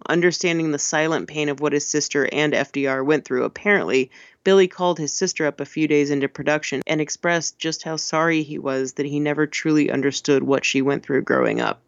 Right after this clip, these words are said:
Not only challenging himself physically, but Billy also had to absorb Roosevelt's voice and accent in a natural way versus just doing an impression.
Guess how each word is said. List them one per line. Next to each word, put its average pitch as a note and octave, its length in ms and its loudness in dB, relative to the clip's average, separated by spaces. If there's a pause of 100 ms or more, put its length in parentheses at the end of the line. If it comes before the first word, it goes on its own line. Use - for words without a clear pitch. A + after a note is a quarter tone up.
Not G3 180 2
only A3+ 240 2
challenging F3+ 500 -2
himself D3+ 460 -4
physically, F3 540 2
but D#3 200 -2
Billy A#3 240 2
also G#3 360 2
had F3+ 200 -2
to F3 140 0
absorb D3 440 0
Roosevelt's C#3+ 680 0
voice E3+ 340 6
and C#3 260 0
accent D3 540 -4 (280)
in F3 120 0
a F3 80 4
natural D#3+ 540 -2
way E3 220 0
versus D#3 600 0
just - 240 -2
doing C#3+ 240 2
an C#3+ 80 2
impression. F#3+ 560 -2